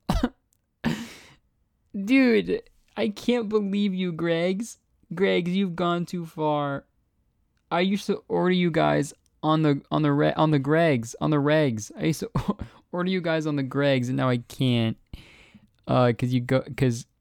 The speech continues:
because now I have no choice, to or-, order the vegan sausage roll, apparently, which is not true. You can just not order that. You can still order your regular, reg-, regular? Regular and ordinary sausage roll, dude.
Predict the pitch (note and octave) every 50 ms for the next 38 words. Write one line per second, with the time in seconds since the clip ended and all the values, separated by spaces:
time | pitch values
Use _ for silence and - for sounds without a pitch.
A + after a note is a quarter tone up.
0 | - B2+ B2 B2 A#2+ - C#3 C3 A#2+ A2+ B2+ C3+ B2+ B2+ B2 B2 B2 B2 A#2 A#2+
1 | A#2+ A2+ A#2 A#2+ A2+ G#2+ - - B2 A#2+ A#2+ A#2+ A#2+ A#2 - - - - - _
2 | _ _ _ _ _ _ - C3 - - C3 B2+ B2 A#2+ A#2+ A#2+ A#2 A#2+ - -
3 | _ _ - C3+ C3 C3 B2+ B2+ A#2 A#2 A2 G#2 A2+ A#2 A#2 A#2 A#2+ A2 - -
4 | A#2+ A2+ A2+ A#2 A2+ - B2 A2 A2+ A2 A2 G#2+ G#2 G2 - A2+ G#2+ G#2 G#2 -
5 | G#2+ G#2+ G2+ G2 G2 G2+ - - - - - G3+ C#3+ A#2 F#2 F#2+ F2+ F2 F#2+ -
6 | C3+ C#3 B2 C3 C3+ - _ - D#3+ D#3 C#3 A2+ G#2 - A#2+ A2 G#2+ A#2+ D3 D#3+
7 | C#3 G2+ E2+ E2+ - A#2 A#2 C3 C3 A#2+ - B2+ C3 A#2+ B2 B2 B2+ B2+ A#2+ A#2
8 | A#2 B2 C3 C3+ C3 A#2 G#2+ A2 - D3 C3 C3 C#3+ D3+ D#3+ - - - - -
9 | - A2+ A2+ B2+ D3+ E3+ F#3 G3+ G#3 A3 C4+ D#4+ - _ _ _ _ _ _ _
10 | _ _ - A#2+ C3 D3 D#3 E3+ E3+ E3+ D#3+ D#3+ E3+ D#3+ E3 F#3 F3+ D#3 B2 A#2
11 | B2 C3+ C#3+ C3+ - D3 D3+ F3 E3 - - G2+ G2+ G2 F#2 F#2 F#2+ E2+ F#2 G#2+
12 | C3+ E3 -